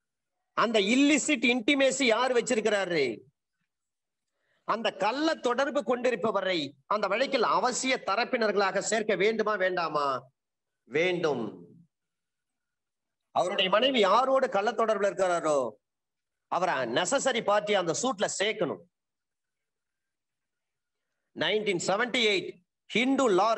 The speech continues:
report, எச் L R, Hindu law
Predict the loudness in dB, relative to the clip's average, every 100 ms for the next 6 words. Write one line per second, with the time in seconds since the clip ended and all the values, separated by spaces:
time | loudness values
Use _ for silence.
0 | -2 -2 0 0 -4 -10 _ _ _ _
1 | _ -4 0 2 2 0 -2 -10 -20 _
2 | _ _ _ 0 2 4 4 6